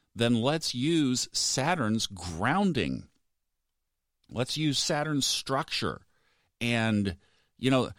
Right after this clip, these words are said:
I was doing a reading, uh, yesterday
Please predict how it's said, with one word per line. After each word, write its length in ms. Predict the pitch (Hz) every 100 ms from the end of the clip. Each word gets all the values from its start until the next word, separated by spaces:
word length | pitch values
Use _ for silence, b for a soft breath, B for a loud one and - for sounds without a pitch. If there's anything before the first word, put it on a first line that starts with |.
| b
I 60 | 104
was 160 | 107 87
doing 260 | 127 110
a 100 | 92
reading, 580 | 82 113 127 98 78 73 - -
uh, 60 | 87
yesterday 800 | 73 85 117 - 107 78 50